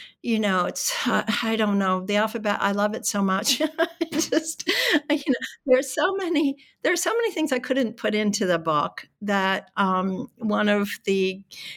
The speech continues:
you know, ideas I have is to, you know, figure out a way to make a supplement, um, that would bring forward some of this evidence, um, the, the, the bibliographical evidence. Again, part of my impulse for doing this project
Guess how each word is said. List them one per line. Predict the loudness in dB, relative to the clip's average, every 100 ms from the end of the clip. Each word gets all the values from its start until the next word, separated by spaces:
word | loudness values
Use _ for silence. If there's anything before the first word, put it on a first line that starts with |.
| -4
you | 0
know, | 0 0
ideas | 0 2 0 0
I | -2
have | 0 2 2 2 -2 -6 -2
is | 0 0
to, | 0 0 2 2 2 0 -2 -6 -8
you | 0 2
know, | 2
figure | -2 -2 0 2
out | 2 0
a |
way | 0 0 2 0 -2
to | 0 0
make | 0 -2 0
a |
supplement, | 0 0 0 0 2 2 0 -6 -16 -14 -12 -4
um, | -2 0 -2
that | -2 0
would | 0
bring | 0 0 -2
forward | 0 0 2 2 0 -2
some | -2 0 0
of | 0 0
this | 0 0 0 -2 -4
evidence, | -2 0 2 0 0 0 -2 -2
um, | -2 0 -2 2
the, | 4 4 0 2
the, | 2 4 0
the | 0
bibliographical | 0 0 -2 0 -2 -2 -4 0 2
evidence. | 2 2 0 0 0 -4 -6 -12 -12 -14 -20 _
Again, | 0 2 2 -2 -6 -14
part | -4 -2
of | 0
my | 0
impulse | 0 -4 0 0 0
for | -2 -2
doing | 2 0 0
this | 0 -2
project | -2 -2 0 0 0 -2 -6 -10